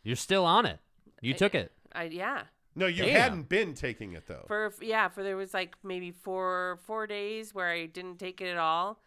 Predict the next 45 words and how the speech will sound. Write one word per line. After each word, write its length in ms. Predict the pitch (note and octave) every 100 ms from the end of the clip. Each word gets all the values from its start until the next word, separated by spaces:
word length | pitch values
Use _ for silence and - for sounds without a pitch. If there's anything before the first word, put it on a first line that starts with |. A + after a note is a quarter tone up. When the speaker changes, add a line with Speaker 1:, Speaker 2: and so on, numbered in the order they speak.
| -
Speaker 1:
Mm-hmm. 280 | G2+ F#2 B2 -
Speaker 2:
and 160 | E3+ E3
then 400 | D#3+ D#3+ D#3 D#3+ _
started 560 | - - F3 F3 E3+ D#3+ _ - _ _ _ _ _ _
feeling 300 | - F#3 F3
like 200 | E3 D#3+
this, 240 | F#3+ F#3 F#3
and 80 | D#3+
I 60 |
started 300 | D#3 E3+ D#3
doing 200 | D#3 D#3
NyQuil, 500 | E3 A3+ - F3+ D#3+
and 100 | D#3
I 60 | D#3
felt 320 | - A#3+ - -
fine 300 | G3+ G#3 A#3
when 100 | A3
I 60 | F#3
woke 240 | F#3+ F3+
up 100 | E3
yesterday 380 | F3 F#3 G#3 F3
morning, 420 | E3 D3+ D3+ D3
but 200 | D3 C#3+ -
yesterday 520 | E3+ E3+ E3+ F#3+ D#3 C#3+
I 60 |
spent 340 | C#3+ - D#3 -
all 120 | D#3
day 180 | D3+ D#3
just 280 | D#3 D3 -
trying 220 | D#3+ D3+
to 40 |
cough, 500 | - - D3 - - - - -
<coughs> 280 | C#3+ - _
trying 160 | - E3
to 40 |
clear 300 | D#3 - D#3+
out 120 | D3 -
my 120 | C#3+
lungs. 520 | C#3 C3+ D#3+ G#3 - _ -
Speaker 1:
Yeah. 240 | G#2 G2 F2 _ _ -
Speaker 2:
And 380 | D3 C#3+ C#3+ C#3+
so 460 | - D3+ C#3+ C3+
last 340 | C#3 C#3+ C#3 -
night, 320 | D3 C#3
or 40 | C#3